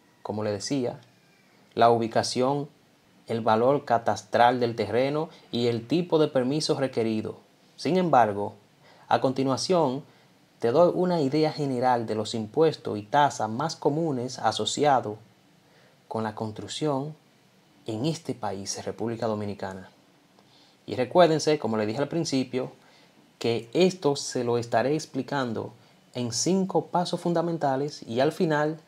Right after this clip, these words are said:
te estaré dando un consejo. Muy bien. El paso número uno, impuesto sobre la propiedad, valor catastral. Atención a esto. El impuesto sobre la propiedad inmueble,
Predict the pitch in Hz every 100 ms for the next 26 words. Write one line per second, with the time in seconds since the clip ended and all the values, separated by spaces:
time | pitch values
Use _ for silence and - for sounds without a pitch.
0 | _ - 117 113 117 127 147 156 151 147
1 | - _ _ 170 175 143 117 107 98 -
2 | - _ _ _ _ _ _ _ - 151
3 | 143 110 98 104 - _ _ - - -
4 | - - - - _ _ _ _ _ _
5 | - 147 151 196 202 240 233 196 139 117
6 | 107 104 - _ _ _ - 147 127 160
7 | 208 220 - 226 220 - _ _ _ -
8 | 135 135 135 127 127 - 117 110 104 -
9 | 110 110 120 113 131 180 156 - 117 113
10 | 104 - 101 92 - - _ _ _ _
11 | _ _ - 101 107 135 151 143 127 -
12 | - - _ _ _ _ _ _ _ _
13 | _ _ _ _ 131 147 135 185 208 220
14 | 220 185 175 156 156 - 131 147 180 165
15 | 139 123 104 101